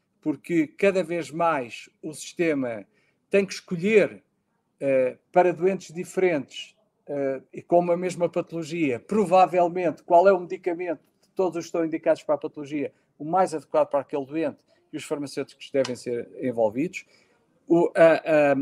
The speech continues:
o custo de efetividade é outro aspecto importante, mas também a medição de resultados. E a Ordem aqui tem, um, um, eh,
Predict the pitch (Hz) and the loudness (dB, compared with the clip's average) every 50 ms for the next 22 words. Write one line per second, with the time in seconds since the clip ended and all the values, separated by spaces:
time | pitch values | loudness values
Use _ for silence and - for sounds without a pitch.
0 | 139 _ - 156 147 147 139 - - 139 - 220 190 - 202 - - 185 170 - | -4 _ 0 2 2 2 2 -2 -6 -4 -4 -4 -2 -2 -2 2 2 2 2 2
1 | 165 170 156 165 165 151 135 117 - - - 147 143 147 139 135 - - - 135 | -2 -2 0 2 2 2 2 0 -4 -10 -8 -6 -6 -6 -8 -10 -14 -4 -4 -4
2 | 127 - 135 113 _ _ _ - 165 185 196 - _ _ _ _ _ _ - 170 | -4 -4 -10 -16 _ _ _ -2 0 0 -2 -4 _ _ _ _ _ _ -6 -4
3 | 175 170 - 180 170 170 185 190 185 170 165 180 - - 180 180 165 160 143 139 | -4 -2 -2 -4 2 2 2 2 2 -2 -6 -8 -6 -4 -6 -6 -6 -8 -12 -12
4 | 131 135 120 - - 98 92 - _ - _ _ _ _ _ _ _ _ - - | -12 -12 -10 -8 -8 -8 -8 -10 _ -20 _ _ _ _ _ _ _ _ 2 6
5 | 165 175 180 202 220 - 202 196 180 - - 214 - - - 202 196 196 190 185 | 8 10 12 12 10 10 8 2 0 -4 -6 -8 -10 -8 -8 -8 -8 -8 -10 -14
6 | 180 175 170 165 - - 165 160 156 151 147 143 139 135 131 131 110 - - 165 | -16 -18 -20 -20 -20 -16 -14 -10 -10 -8 -8 -8 -8 -10 -10 -12 -14 -18 -18 -16
7 | 151 143 135 | -12 -12 -12